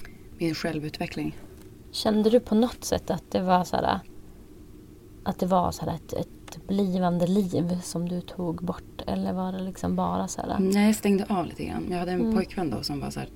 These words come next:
Speaker 1: typ tog mig på magen och var lite så här, "Tänk att det är en, en dig och mig där i."
Speaker 2: Oj.
Speaker 1: Och då var jag så här, "Sluta! Rör mig inte!" Alltså, för att jag bara stängde av för att jag inte ville tänka på det,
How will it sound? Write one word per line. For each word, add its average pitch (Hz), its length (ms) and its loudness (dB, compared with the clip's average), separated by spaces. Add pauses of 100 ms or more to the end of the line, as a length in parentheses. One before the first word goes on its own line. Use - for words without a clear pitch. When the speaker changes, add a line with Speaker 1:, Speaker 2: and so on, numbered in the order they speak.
Speaker 1:
typ - 220 -8
tog 143 220 -8
mig 139 140 -6
på 156 100 -6
magen 147 400 -4
och - 80 -6
var - 100 -4
lite - 160 -14
så 147 80 -8
här, 143 200 -6
"Tänk 175 220 -8
att - 100 -12
det 165 100 -10
är 165 140 -8
en, 160 260 -8 (720)
en 170 160 -2
dig 170 200 -4
och 165 60 -4
mig 170 340 -6
där 180 140 -10
i." 170 100 -8 (440)
Speaker 2:
Oj. 220 260 0 (100)
Speaker 1:
Och - 80 2
då 151 80 2
var - 80 -6
jag 131 80 -6
så - 80 -10
här, - 60 -8
"Sluta! - 560 -2 (760)
Rör 240 420 0
mig 294 100 6
inte!" 240 240 4 (320)
Alltså, 170 180 -4
för 160 100 2
att 143 120 0
jag 143 280 2 (140)
bara 120 240 -2 (580)
stängde 139 340 -2
av 143 60 2
för 131 80 -6
att - 60 -2
jag 127 60 -4
inte 127 100 -6
ville 131 160 -6
tänka 147 500 -8 (1200)
på 135 140 -2
det, 143 100 -8